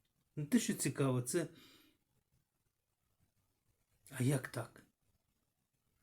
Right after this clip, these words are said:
На сьогодні, я не скажу, що Китай нам ворог, але на сьогодні Китай нам супротивник.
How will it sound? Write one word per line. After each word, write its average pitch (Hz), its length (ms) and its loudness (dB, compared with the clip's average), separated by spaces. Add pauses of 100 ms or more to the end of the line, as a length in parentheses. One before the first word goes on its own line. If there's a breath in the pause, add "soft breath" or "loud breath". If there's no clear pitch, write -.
(140)
На 202 180 12
сьогодні, 208 600 12
я 226 100 12
не 247 120 12
скажу, 240 340 8
що - 200 2
Китай 214 360 4
нам 196 220 4
ворог, 131 420 0 (340 soft breath)
але 190 360 10 (120)
на 165 120 2
сьогодні 170 560 4
Китай - 680 2
нам 139 400 4
супротивник. 139 1040 2